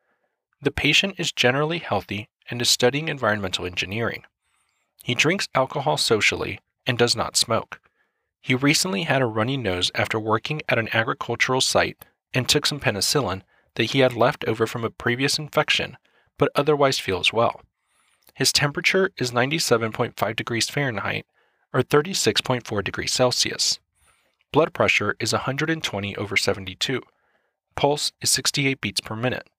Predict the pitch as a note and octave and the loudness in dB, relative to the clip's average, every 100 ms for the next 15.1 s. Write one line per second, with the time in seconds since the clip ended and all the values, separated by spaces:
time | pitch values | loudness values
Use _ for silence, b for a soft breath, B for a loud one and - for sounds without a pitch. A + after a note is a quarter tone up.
0 | _ _ _ _ - B2+ - A#2 B2 D3+ | _ _ _ _ 2 2 4 2 2 4
1 | - F#2 F2 - _ A#2 - A2+ - G#2 | 2 0 -4 -4 _ -4 -2 -4 -2 -2
2 | G2 E3 - - G2 F#2 - - _ _ | 2 2 2 -4 -6 -8 -8 -10 _ _
3 | _ _ - B2 - B2 A#2+ D3 D3 D#3 | _ _ -6 -6 0 0 0 0 -2 0
4 | C#3+ - D#3 C3 G#2+ - F#2+ - - A2+ | 0 0 0 2 2 2 0 -12 -6 -4
5 | A#2 A#2+ C#3 C3+ A#2 - B2 F#2 F2+ _ | -2 -2 -2 -4 -4 -4 -2 -2 -6 _
6 | - G#2 F#2+ F2+ A2+ - - _ _ _ | -12 -8 -6 -6 -6 -6 -10 _ _ _
7 | _ _ - D#3 D3 F3 F3+ F#3 D#3+ A#2+ | _ _ 0 0 0 -4 -6 -4 -2 0
8 | G2+ G2+ - D3+ D#3 - G2 F#2 - - | -2 -2 2 2 2 2 2 0 -4 -4
9 | A2 - B2+ D#3 - D3 D3 G2 F2 E2+ | -2 0 0 2 2 2 0 2 2 2
10 | G2 F2+ - C3 A2+ - - - - _ | 0 -6 -6 0 0 0 -2 -4 -4 _
11 | _ _ _ _ _ - B2 D#3 G#3+ G#3 | _ _ _ _ _ -2 2 2 2 -2
12 | - A2+ G#2+ G2+ G2 - A2+ B2+ A2+ - | 0 0 2 0 -4 -8 -8 -2 0 2
13 | A2+ C3 E3 E3 D3+ D#3 G#2 G2 G2 A#2 | 2 2 0 0 0 4 4 4 0 -2
14 | A#2 - - F2 - - G#2+ A2 - - | -2 -4 -2 0 0 0 2 2 2 0
15 | - | -2